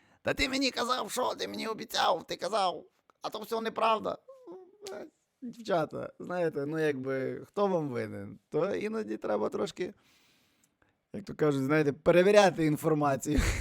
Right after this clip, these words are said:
<laughs> фільтрувати. А якщо вже, ну, так сталося, ну, то вже чекайте, що хотіли. Ну, яка вам різниця, є в нього гроші чи нема?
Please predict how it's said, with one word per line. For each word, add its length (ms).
<laughs> 280
фільтрувати. 800
А 160
якщо 360
вже, 360
ну, 220
так 240
сталося, 500
ну, 100
то 140
вже 180
чекайте, 480
що 180
хотіли. 400
Ну, 160
яка 220
вам 140
різниця, 380
є 160
в 60
нього 200
гроші 300
чи 140
нема? 380